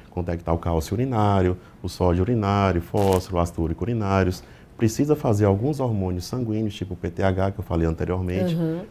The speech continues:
Speaker 1: pra tentar investigar o motivo pelo qual você cria tantos cálculos. Propor mudança de hábito de vida, beber uma quantidade ainda maior de água,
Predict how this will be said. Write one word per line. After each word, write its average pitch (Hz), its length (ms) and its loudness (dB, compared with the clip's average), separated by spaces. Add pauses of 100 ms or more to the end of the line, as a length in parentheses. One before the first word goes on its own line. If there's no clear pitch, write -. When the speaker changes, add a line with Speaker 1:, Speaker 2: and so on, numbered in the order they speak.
(100)
Speaker 1:
pra 107 80 -2
tentar 117 240 2
investigar 120 460 0
o 123 40 0
motivo 135 440 -6
pelo 147 240 -6
qual 127 180 -6
você 131 240 -8
cria 123 260 -6
tantos 123 300 -6
cálculos. 95 500 2 (360)
Propor 139 400 6
mudança 107 400 2
de 95 100 -2
hábito 90 220 -2
de 113 120 -2
vida, 107 460 0 (320)
beber 101 220 4
uma 101 80 4
quantidade 98 580 2
ainda 139 420 2
maior 107 360 0
de 110 160 0
água, 98 500 4